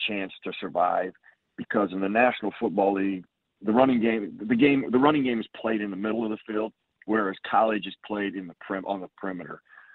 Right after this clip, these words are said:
So if you don't have that ability to start, stop, redirect, you have power to you, and you're not decisive,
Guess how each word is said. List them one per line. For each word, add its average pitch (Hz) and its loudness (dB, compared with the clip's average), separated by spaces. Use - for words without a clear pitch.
So 127 4
if 110 6
you 113 6
don't 151 6
have 104 0
that 98 0
ability 92 -4
to 104 -16
start, 110 -2
stop, 104 2
redirect, 98 -2
you 95 -8
have 95 -2
power 107 2
to 104 -4
you, 98 -6
and 101 -8
you're 107 -2
not 104 2
decisive, 98 -2